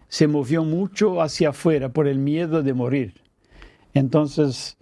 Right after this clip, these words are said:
cambió un poquito la perspectiva, la gente está un poquito más atrapada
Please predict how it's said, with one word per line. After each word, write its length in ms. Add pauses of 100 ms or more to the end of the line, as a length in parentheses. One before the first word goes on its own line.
(240)
cambió 380
un 120
poquito 540
la 180
perspectiva, 720
la 120
gente 320
está 260
un 200
poquito 420
más 260
atrapada 800